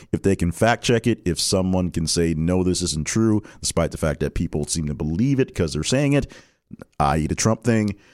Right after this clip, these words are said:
they're gonna start pushing back on the moderation and flagging a lot more stuff. We're gonna see how well this actually works,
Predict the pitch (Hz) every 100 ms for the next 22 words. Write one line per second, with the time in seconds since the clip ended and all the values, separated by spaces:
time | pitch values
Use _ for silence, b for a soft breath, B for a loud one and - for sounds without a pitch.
0 | b b 107 101 101 92 98 92 - 95
1 | - 87 82 82 - 85 78 76 76 71
2 | 76 64 73 69 67 - - 82 73 73
3 | 71 69 - 71 65 - 69 - - 147
4 | - - 131 113 110 104 104 90 87 82
5 | - 73 107 151 143 -